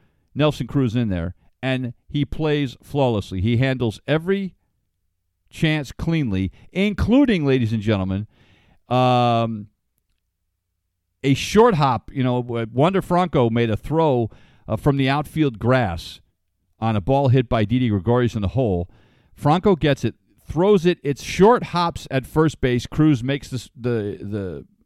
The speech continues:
the pick as if it's no big deal to end an inning.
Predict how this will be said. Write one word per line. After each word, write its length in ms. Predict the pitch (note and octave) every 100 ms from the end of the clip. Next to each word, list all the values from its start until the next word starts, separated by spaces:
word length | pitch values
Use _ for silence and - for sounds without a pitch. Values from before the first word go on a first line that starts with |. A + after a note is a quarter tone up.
| _ _ -
the 160 | A2
pick 420 | A2 D3+ C3 - - _ _
as 160 | B2 A#2
if 120 | A#2+
it's 120 | A2
no 160 | C3 B2+
big 260 | B2+ A#2
deal 380 | G#2+ A2 E2 - _ _ _ _ _ _ _ _ _ -
to 120 | D3+
end 160 | C#3
an 100 | B2
inning. 320 | B2+ A2+ F#2